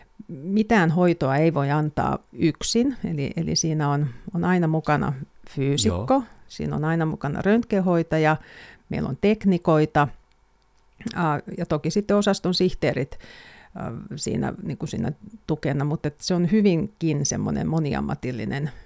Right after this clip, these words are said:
Speaker 1: työyhteisö, tiimityötä ihan, ihan parhaimmillaan minusta. Ja sitten tietysti myöskin tehdään lääkepuolen onkologien kanssa yhteistyötä siinä
Speaker 2: Joo.
Speaker 1: ihan hoidon toteutuksessa. Ja sitten on tietysti nämä kaikki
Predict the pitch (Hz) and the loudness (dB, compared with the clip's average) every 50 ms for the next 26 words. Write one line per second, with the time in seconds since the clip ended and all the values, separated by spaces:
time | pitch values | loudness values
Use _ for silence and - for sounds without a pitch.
0 | - - _ _ - 170 165 151 147 156 151 147 131 - - - - - - - | -20 -20 _ _ 0 2 2 2 2 0 0 -2 -4 -6 -6 -6 -6 -4 -2 -2
1 | - - - - - - - - - _ _ - - - _ - - _ _ _ | -2 -4 -6 -8 -14 -20 -20 -20 -20 _ _ -20 -20 -20 _ -20 -20 _ _ _
2 | _ _ _ - 185 - - - - - - - _ - - - - 202 147 165 | _ _ _ -18 -16 -16 -16 -16 -16 -18 -18 -20 _ -20 -8 0 2 2 4 4
3 | 240 330 - 170 156 147 143 - 143 151 135 170 - 165 147 143 160 - - - | 2 2 2 2 2 2 0 0 -2 -2 0 0 -2 0 0 -2 -2 -4 -6 -8
4 | - 175 143 - - - 151 147 143 139 - - - - - - - - - - | -6 -4 -4 -4 -2 0 0 0 0 0 -4 -6 -6 -8 -8 -8 -8 -8 -8 -6
5 | - 139 156 160 165 - - - 170 143 165 175 175 - 170 - - - - 240 | -6 -6 -6 -6 -6 -8 -8 -6 -6 -4 0 0 0 0 0 -2 -4 0 2 2
6 | 240 240 240 - - - 247 240 247 247 - - 240 - 240 233 254 247 240 233 | 2 2 -2 -2 -2 0 2 2 2 2 0 0 0 2 2 4 4 4 4 2
7 | 226 - - - - - - - - - - - 247 233 180 - 160 - - 143 | 0 -2 -6 -14 -20 -20 -20 -20 -20 -18 -4 0 0 2 2 2 0 0 0 0
8 | 143 135 139 147 - - - 220 - - 165 151 - - 135 139 139 - - - | 2 2 0 -2 -4 -6 -12 -8 -2 -2 -2 -2 0 -2 -2 -2 -2 -2 -4 -4
9 | - 151 - 143 143 - - - _ _ - 165 143 - - - 135 135 - - | -4 -2 -2 -2 -2 -4 -4 -8 _ _ -6 -6 -6 -4 -2 -2 -2 -2 -4 -4
10 | 147 139 139 - 143 - 143 147 147 147 147 160 160 156 156 185 196 208 208 220 | -4 -4 -4 -4 -4 -2 -2 -2 0 0 0 0 0 2 4 4 4 4 4 4
11 | 202 190 196 190 - 185 180 175 180 175 - - 180 175 - - 175 165 165 180 | 2 2 0 0 2 2 2 2 0 -2 -2 -4 -4 -2 0 0 0 0 0 -2
12 | 170 - - 180 180 190 208 208 214 214 - 233 226 220 233 233 233 - 247 | -2 -2 -2 -2 0 2 0 0 -2 -2 0 0 2 4 2 2 2 0 -2